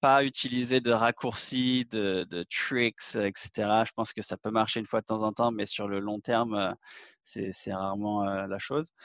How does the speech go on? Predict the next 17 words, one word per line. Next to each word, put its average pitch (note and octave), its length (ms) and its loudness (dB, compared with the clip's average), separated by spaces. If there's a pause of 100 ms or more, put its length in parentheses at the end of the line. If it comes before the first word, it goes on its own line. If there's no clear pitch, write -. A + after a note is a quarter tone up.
(340)
Et A2 100 0
après G#2+ 280 2
ça, B2 380 6
euh, F#2+ 300 4 (340)
le A2+ 140 -2
fait B2+ 280 2
d'être A#2 220 2
constant, D3 600 0 (120)
c'est-à-dire, A#2 600 0 (460)
euh, F#2+ 460 -4 (240)
c'est G#2+ 240 -8
ce G2 360 -10
dont G#2+ 120 -6
je - 140 -8
parlais A#2 240 6
au A2+ 80 4
début, B2 360 -2